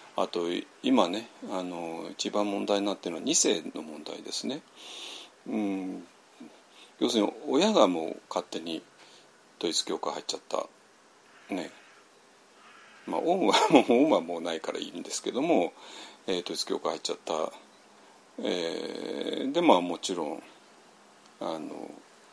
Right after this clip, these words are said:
献金がとんでもないですから、別に山上のお母さんだけじゃなくて、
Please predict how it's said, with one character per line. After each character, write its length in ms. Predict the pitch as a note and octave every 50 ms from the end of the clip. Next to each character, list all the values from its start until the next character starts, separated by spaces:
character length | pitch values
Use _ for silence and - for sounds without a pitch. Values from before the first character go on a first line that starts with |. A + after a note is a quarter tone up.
| - - - - - - - - - - - - - - - - - - - - - -
献 220 | - - E2 D#2+
金 200 | - - D#2+ D2+
が 100 | D2+ D2
と 160 | - - -
ん 60 | F2
で 60 | F#2 F#2
も 140 | F#2 G2
な 80 | F2+ D2+
い 40 | C#2+
で 80 | -
す 80 | - -
か 80 | - G2+
ら、 80 | A2
別 200 | F#2+ D#2+ - -
に 80 | D#2+ D#2
山 200 | D#2 E2 F2 F2
上 180 | E2+ E2+ F2
の 100 | E2+ E2
お 40 | D#2+ -
母 140 | - F2
さ 100 | D#2+ D#2+
ん 60 | D#2 D#2
だ 80 | - -
け 100 | - F#2+
じ 80 | F2+
ゃ 60 | D#2+
な 120 | D2+ D#2 D#2
く 120 | - -
て、 200 | - - D2+ -